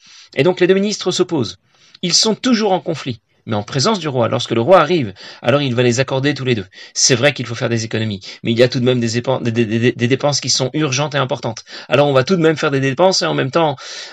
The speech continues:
euh, on va garder la tête sur les épaules et on va essayer de pas trop en faire. Chesed et Gvura se conjuguent lorsque une intervention supérieure du divin apparaît, lorsque les deux ministres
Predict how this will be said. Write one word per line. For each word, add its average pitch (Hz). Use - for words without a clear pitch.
euh, 123
on 123
va 127
garder 135
la 131
tête 139
sur 139
les 123
épaules 151
et -
on 123
va 120
essayer 127
de 131
pas 143
trop 147
en 147
faire. 120
Chesed 254
et 170
Gvura 151
se -
conjuguent 196
lorsque 160
une 135
intervention 165
supérieure 180
du 156
divin 143
apparaît, 143
lorsque 180
les 139
deux 139
ministres 185